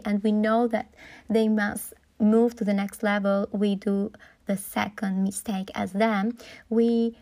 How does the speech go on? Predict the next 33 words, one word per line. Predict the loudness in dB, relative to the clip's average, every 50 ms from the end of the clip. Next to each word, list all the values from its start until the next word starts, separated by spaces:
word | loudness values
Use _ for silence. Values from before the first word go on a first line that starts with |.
| _ -2
become | -2 -2 0 2 0 0 0 -2
part | -4 -4 -4 -2 -2 -4
of | -2 -4 -4 -2
their | -2 -4 -4 -6
conversation, | -4 -4 -4 -4 -4 -6 -8 -8 -6 -4 -4 -4 -4 -6 -6 -6 -4 -4 -4 -6 -6 -6
and | -6 -6 -4 -4 -6 -6 -6
if | -6 -6 -6 -2 0
we | 2 4
missed, | 4 4 4 4 2 0 -6 -10 -12 -14 -20 _ _ _ _ _ _ _ _ -20 -20 -10 2 2
if | 2 2 4 4
one | 4 6 6 6 6 6 6 6
moment | 6 6 6 6 4 4 2 0 0 0
we | -2 -2
try | 0 -2 -4 -2 0 0 -2 -2
to | -4 -8 -2
be | 2 2 4 4 2 0 -2 -4 -10 -20 _ _ _ _ _ _ _ _ _ _ _ _ _ _ _ -6
and | 0 0 0
to | 0 -2
focus | -4 -2 0 0 0 0 0 -2 -2 -2
in | -2 -2 -2 0 2
our | 2 4 4 4 4
life, | 2 2 0 0 -2 -4 -8 -14 -18 -20 -20 _ _ -2
to | -2 -2
focus | 0 2 2 2 2 2 0 0
of | -2 -2 -2
who | -2 2 2 4 4
we | 4 4 4 4
are, | 4 2 0 0 -2 -4
how | -4 -4 -2 0 2 2
we | 2 0
can | 0 0 -4
change | -4 -4 -6 -4 -2 -2 0 0
ourselves, | 0 -2 -2 -4 -4 -4 -2 -2 -2 -4 -8